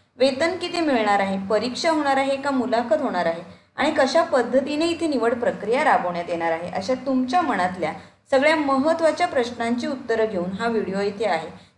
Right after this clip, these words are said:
त्यामुळे तुम्ही जर नोकरीच्या शोधात असाल तर आजचा व्हिडिओ शेवटपर्यंत नक्की बघा, म्हणजे ह्या दिलेल्या पदांसाठी apply करायचं की नाही ही महत्त्वपूर्ण माहिती तुम्हाला इथे बघायला मिळेल. तर मित्रांनो, आजची जी नोकरीची जाहिरात इथे प्रसिद्ध झालेली आहे ती इथे आहे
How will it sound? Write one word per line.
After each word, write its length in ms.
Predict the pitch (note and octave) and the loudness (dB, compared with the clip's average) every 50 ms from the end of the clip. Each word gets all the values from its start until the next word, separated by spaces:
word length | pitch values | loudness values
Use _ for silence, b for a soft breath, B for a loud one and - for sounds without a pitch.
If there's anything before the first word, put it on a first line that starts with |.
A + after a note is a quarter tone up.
| _ - | _ -2
त्यामुळे 400 | C#4+ C#4+ D4+ E4 D#4+ C#4+ G#3 F#3 | 2 2 2 2 2 2 0 0
तुम्ही 320 | - F3+ A3 A#3 B3+ D4+ | -2 -4 0 2 2 2
जर 100 | - F4 | 2 2
नोकरीच्या 520 | E4+ D#4 C4+ B3+ A#3+ B3 C4 D#4 D#4 F#4+ G4 G4 | 2 2 0 0 0 -4 -4 -4 -4 -4 -4 -4
शोधात 360 | F#4 E4 C#4 C4 C4+ B3+ B3+ | -2 -2 0 2 2 2 0
असाल 380 | B3 B3 - B3+ A#3+ B3 B3+ | -2 0 2 2 2 2 2
तर 100 | C#4 C#4 | 0 2
आजचा 360 | A#3+ G3+ F#3+ - - - D4+ D4 | 2 2 0 -2 -4 -2 -2 0
व्हिडिओ 340 | B3+ C4 B3+ A#3+ B3 B3+ C4+ | 0 0 0 0 0 -2 -2
शेवटपर्यंत 760 | B3+ - C#4+ B3+ B3 C4 D#4 E4 - - F4 E4 D#4+ D#4+ E4 | -2 0 0 0 2 2 0 -2 0 0 2 2 2 0 -2
नक्की 360 | F4+ E4+ C#4+ B3+ - - G#3+ G3+ | -2 -2 -2 -2 -6 -6 -4 -2
बघा, 220 | F#3 E3 D3+ D#3+ E3 B B B B B B | -2 -2 -2 -4 -8 B B B B B B
म्हणजे 220 | - A#3+ B3+ C#4+ C#4+ | 0 4 4 6 6
ह्या 160 | D#4 D#4 D#4+ | 6 4 2
दिलेल्या 440 | D4+ C#4 C4 B3 A#3+ B3 B3+ C#4+ D#4 | 2 2 2 4 4 6 6 4 2
पदांसाठी 680 | - - B3+ A3+ G#3+ G#3+ G#3+ A3+ - C#4+ C#4+ C#4 F4 | 2 2 2 4 4 2 2 0 0 0 0 2 2
apply 380 | D#4+ C4 - - G#3+ G#3+ A3+ | 2 2 0 0 0 2 2
करायचं 400 | A3+ A3+ G#3+ F#3 F3+ F3+ F3+ F#3 | 2 2 2 2 2 0 0 -4
की 140 | F#3 - C4 | -6 -4 -2
नाही 300 | C4+ C4 A3 F#3 E3+ E3+ B B B B B - | -2 -2 -2 -2 -4 -8 B B B B B -6
ही 80 | D#4 D#4+ | -4 -2
महत्त्वपूर्ण 840 | D#4 D4 C#4 C4 B3+ - - E4 E4 - F4 F4+ F4+ E4+ D#4 D4 C#4+ | 0 0 2 2 2 4 2 2 2 2 0 0 0 0 0 0 0
माहिती 500 | D4 C#4 B3+ - - A#3 F#3 A3 A#3 A3 | 0 0 0 0 -2 -2 -4 -4 -4 -4
तुम्हाला 260 | G3 E3+ D#3+ C#3+ D3 | -2 -2 -2 0 0
इथे 180 | C#3+ D3 D#3+ G#3+ | -2 -2 -2 0
बघायला 380 | - D4 A3 F3 E3+ D#3 D3 | 2 2 2 2 2 0 -2
मिळेल. 340 | C#3+ C#3 C3+ C#3 C#3 - _ _ _ _ - _ _ _ _ _ _ _ _ _ _ _ _ _ _ _ _ - | -4 -8 -10 -12 -14 -16 _ _ _ _ -20 _ _ _ _ _ _ _ _ _ _ _ _ _ _ _ _ -4
तर 80 | C4 C#4 | -2 0
मित्रांनो, 320 | D4+ D#4+ D#4 E4 E4+ F4+ | 0 2 2 2 2 2
आजची 520 | - - - A#3+ A#3+ A#3+ A#3+ A#3 - - D#4+ | 2 0 2 2 2 2 2 0 -4 -4 -2
जी 120 | D4+ E4+ | 0 2
नोकरीची 580 | E4+ D#4+ D4 C4 A#3+ A#3+ B3+ C#4+ D4+ C4+ D#4 D#4+ | 2 4 4 4 2 0 -2 -6 -6 -6 -4 2
जाहिरात 340 | C#4 C#4+ B3 A#3 A#3 A#3 A#3 A#3+ | 2 4 4 4 4 2 2 2
इथे 160 | C#4 - D4+ | 0 0 0
प्रसिद्ध 420 | C4 C4 C4 B3+ B3+ B3 - B3 | 2 2 2 2 2 0 0 2
झालेली 380 | B3 B3 B3+ A3 G#3 G#3 G#3 A3 | 4 4 4 2 2 0 0 2
आहे 300 | A3 G#3 G3 F#3+ F#3+ G3 | 2 2 2 0 -4 -6
ती 60 | A3+ | -4
इथे 220 | A#3 A#3 A#3 B3+ B3+ | -4 -2 2 2 4
आहे 220 | B3+ B3+ B3 | 4 2 2